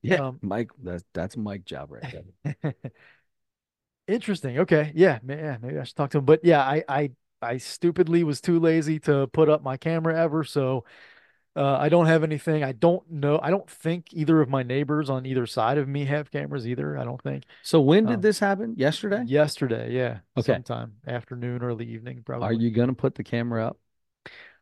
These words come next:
Speaker 2: I am gonna put the camera up. I'm, I'm start, I'm thinking, 'cause I've, I've wanted, I've been talking to, I told, told my brother that. I texted him, I said, "How many times have I talked about putting cameras up?"
Speaker 1: Yep.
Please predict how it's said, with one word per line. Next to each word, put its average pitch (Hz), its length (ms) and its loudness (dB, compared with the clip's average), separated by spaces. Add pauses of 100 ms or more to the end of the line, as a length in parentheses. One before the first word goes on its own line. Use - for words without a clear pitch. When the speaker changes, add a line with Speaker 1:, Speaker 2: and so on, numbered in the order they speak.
Speaker 2:
I 160 120 2
am 180 120 8
gonna 175 120 6
put 143 100 2
the 120 80 -12
camera 143 260 2
up. 131 100 0
I'm, 143 140 -2 (120)
I'm 147 140 -6
start, - 260 4
I'm 156 120 -2
thinking, 175 380 0
'cause 160 120 -2
I've, 208 240 2
I've 170 160 0
wanted, 151 440 2
I've 143 120 -4
been 160 100 -6
talking 156 300 -2
to, 139 60 -2
I 113 60 -8
told, - 380 -6
told 139 160 0
my 120 80 -4
brother 123 280 0
that. 107 180 -6
I 110 60 -6
texted 143 380 -6
him, 123 80 -8
I 120 40 -4
said, 120 200 -2 (360)
"How 196 60 0
many 196 120 -2
times 165 220 4
have 131 80 -4
I 135 60 2
talked 139 220 -2
about 123 180 -4
putting 123 220 -10
cameras 110 320 -10
up?" 120 180 -12 (180)
Speaker 1:
Yep. 113 200 -4